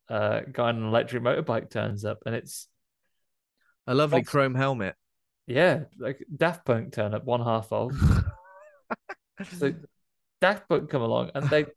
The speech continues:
Speaker 2: <laughs>
Speaker 1: they're T M Z, so the gossip
Speaker 2: Yeah.
Speaker 1: T V channel, and they do talk earlier on about how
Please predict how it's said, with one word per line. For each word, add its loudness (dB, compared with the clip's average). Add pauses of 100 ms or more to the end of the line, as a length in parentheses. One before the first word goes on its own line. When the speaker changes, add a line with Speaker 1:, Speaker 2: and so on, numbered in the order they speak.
(100)
Speaker 2:
<laughs> -20
Speaker 1:
they're -2 (500)
T 2
M 2
Z, 0
so -2
the -6 (160)
gossip 0 (420)
Speaker 2:
Yeah. 2
Speaker 1:
T -8
V 0
channel, 4
and 6
they 6
do -2
talk 2
earlier 4
on 2
about -2
how 0